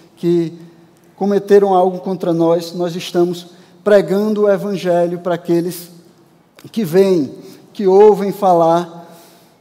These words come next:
de como nós somos dispostos a perdoar, assim como Cristo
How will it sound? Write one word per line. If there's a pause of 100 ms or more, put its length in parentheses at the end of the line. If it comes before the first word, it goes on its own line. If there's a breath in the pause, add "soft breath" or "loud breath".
(140)
de
como
nós
somos
dispostos
a
perdoar,
assim
como (260 loud breath)
Cristo